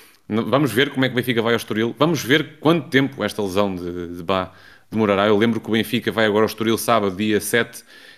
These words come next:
dia vinte. Portanto, há uma paragem para as seleções, pode ser útil ao Benfica.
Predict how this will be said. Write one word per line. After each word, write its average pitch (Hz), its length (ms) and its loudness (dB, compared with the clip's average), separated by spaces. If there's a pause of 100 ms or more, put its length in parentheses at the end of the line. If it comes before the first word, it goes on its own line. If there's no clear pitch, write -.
dia 117 280 2
vinte. 113 360 2
Portanto, 120 140 -2
há - 40 0
uma 139 120 2
paragem 117 360 0
para 110 100 -2
as 101 60 -4
seleções, 98 420 -4
pode 101 180 -6
ser - 120 -4
útil 110 180 -2
ao 101 60 -2
Benfica. 98 420 -6